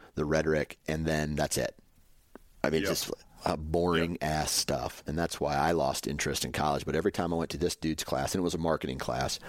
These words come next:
Speaker 1: and he would re-, he would relate everything that we were doing in class to, "Hey, if you get a job in, in this, this is how it, you know, this is how it works." And all, and even though some of those, um,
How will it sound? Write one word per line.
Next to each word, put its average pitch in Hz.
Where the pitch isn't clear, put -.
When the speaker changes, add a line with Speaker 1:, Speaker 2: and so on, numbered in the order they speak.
Speaker 1:
and -
he 113
would 98
re-, 90
he -
would 101
relate 85
everything 95
that 87
we 85
were 78
doing 78
in 80
class 69
to, 76
"Hey, 78
if -
you 107
get 110
a 101
job 98
in, 85
in 82
this, 78
this -
is 73
how 71
it, 71
you 67
know, 67
this 71
is 71
how 57
it -
works." 57
And 87
all, -
and 104
even 117
though 92
some 101
of 92
those, 85
um, 71